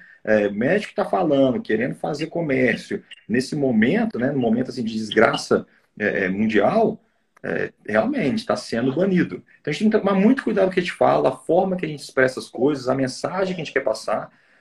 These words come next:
porque pra não ser mal entendido, né? Igual a gente tá falando de hormônio, igual na live o cara me perguntou, "Ah, então se eu aumentar muito a testosterona, baixar muito o meu estrogênio, minha imunidade cai. Se eu diminuir minha testosterona, aumentar muito meu estrogênio, minha imunidade aumenta."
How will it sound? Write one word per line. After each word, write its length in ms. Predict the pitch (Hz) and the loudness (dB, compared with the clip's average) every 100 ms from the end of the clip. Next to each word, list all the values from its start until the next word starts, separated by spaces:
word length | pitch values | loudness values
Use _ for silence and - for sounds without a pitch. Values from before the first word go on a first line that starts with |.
| - | -6
porque 240 | 180 175 | -4 -2
pra 80 | 214 | -2
não 80 | 185 | -2
ser 140 | - | 2
mal 120 | 190 180 | 4 4
entendido, 480 | 190 190 156 143 110 | 2 -2 -2 -4 -2
né? 160 | 113 | 0
Igual 80 | 139 | 0
a 40 | 139 | -2
gente 60 | |
tá 80 | 139 | -2
falando 160 | 139 139 | -2 2
de 80 | |
hormônio, 320 | 135 120 139 143 | 2 2 0 2
igual 320 | 127 131 - | 2 2 0
na 120 | 233 | -6
live 380 | - 117 - 135 | 0 0 0 -6
o 40 | |
cara 200 | 131 127 | 2 0
me 40 | 127 | 2
perguntou, 480 | 139 120 113 117 - - - | -2 -2 0 0 0 -6 -4
"Ah, 160 | - 180 | 2 2
então 160 | 208 | 2
se 140 | 196 - | -2 0
eu 60 | |
aumentar 400 | 180 180 180 - | 0 0 -2 -2
muito 160 | 180 180 | -2 -2
a 20 | |
testosterona, 500 | 180 170 - 147 156 | -4 -4 -4 -2 -2
baixar 320 | 151 143 160 | -2 -4 -4
muito 200 | 156 165 | -6 -6
o 40 | 165 | -4
meu 80 | 151 | -6
estrogênio, 680 | - 151 127 143 202 220 - _ _ | -2 -2 0 -4 -2 -4 -4 _ _
minha 100 | 143 | -2
imunidade 420 | 165 170 165 180 | -2 0 -2 -2
cai. 400 | - 139 117 104 - _ | 2 4 4 2 -6 _
Se 160 | - | -6
eu 40 | 143 | -4
diminuir 400 | 165 165 165 185 | -2 -4 -2 -2
minha 100 | 180 | -2
testosterona, 460 | 165 - 147 143 | -6 -2 4 4
aumentar 340 | 143 147 - 165 | 2 0 0 0
muito 240 | 160 165 | -2 -4
meu 60 | 151 | -6
estrogênio, 680 | - 147 123 147 196 214 - - | 2 2 2 0 0 0 -4 0
minha 120 | - | 0
imunidade 420 | 156 156 147 - | 2 2 2 2
aumenta." 480 | 175 151 139 - - | 0 -2 -2 -4 -10